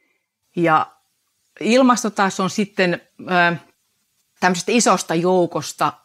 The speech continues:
havaintoja, esimerkiksi e-, eri vuosien säätilastoista laskettu pitkän ajan keskiarvo. Eli keskiarvo, eli niistä yksittäisistä säätilanteista tulee isompia säätilannekeskiarvoja ja sitten mitä, ää, enemmän niitä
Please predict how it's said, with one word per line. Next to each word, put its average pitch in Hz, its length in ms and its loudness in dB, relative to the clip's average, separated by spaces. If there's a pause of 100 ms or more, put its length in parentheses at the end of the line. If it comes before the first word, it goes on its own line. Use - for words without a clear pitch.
havaintoja, 151 840 0 (600)
esimerkiksi 165 280 -4
e-, 175 180 2
eri 170 300 0
vuosien 160 680 0 (140)
säätilastoista 147 1120 0
laskettu 151 520 -2
pitkän 151 460 -2
ajan 147 300 -2
keskiarvo. 151 640 -4
Eli 165 240 -2 (100)
keskiarvo, 190 360 0
eli 180 140 4
niistä 208 280 -2 (360)
yksittäisistä 208 800 -2
säätilanteista 190 880 0
tulee 185 340 0
isompia 185 580 2
säätilannekeskiarvoja 175 1500 0
ja 170 140 0
sitten 180 280 -4
mitä, 170 260 -2 (440)
ää, 170 200 2
enemmän 190 420 2
niitä 170 240 -2